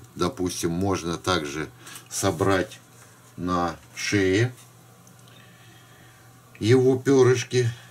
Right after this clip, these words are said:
Такие красивые. Вот это вот задняя часть седла. У меня уже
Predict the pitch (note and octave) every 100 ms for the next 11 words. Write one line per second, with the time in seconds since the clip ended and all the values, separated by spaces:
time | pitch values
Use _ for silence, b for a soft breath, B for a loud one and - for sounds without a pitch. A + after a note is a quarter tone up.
0 | B - A2+ A#2 A#2 A#2 A#2 A2+ - A#2
1 | A2 G#2+ G2 - - G#2+ F#2+ - - -
2 | F2 F#2 E2+ E2+ D#2 G2 F2 D#2 E2 D#2
3 | - F2+ D#2+ - G#2+ G#2+ C#3+ D#3 - B
4 | B B B B B B - F2 F2 F2
5 | F2 E2+ D2+ E2